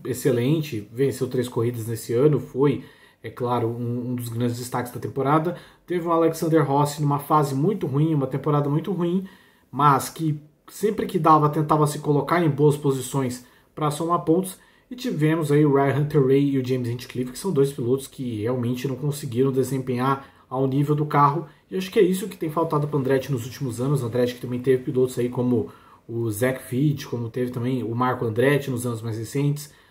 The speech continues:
até o, o Marco Andretti decidir que era melhor ele fazer outra coisa da vida.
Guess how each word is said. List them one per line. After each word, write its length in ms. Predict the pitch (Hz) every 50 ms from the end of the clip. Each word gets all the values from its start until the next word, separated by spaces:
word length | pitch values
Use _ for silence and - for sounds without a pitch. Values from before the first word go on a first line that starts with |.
| _ -
até 300 | 110 101 - - 113 113
o, 300 | 113 113 113 101 - 117
o 20 |
Marco 240 | 113 120 113 - 127
Andretti 300 | 123 120 120 113 - -
decidir 420 | 113 113 110 - 113 104 107 120 120
que 380 | - - 117 110 104 98 95 - _ _ _ _ -
era 160 | 110 113 117
melhor 180 | 113 110 107 107
ele 80 | 104 101
fazer 240 | - - - -
outra 160 | 131 113 120 117
coisa 280 | - 127 123 123 143
da 60 | 127
vida. 360 | 113 120 131 143 147 156 151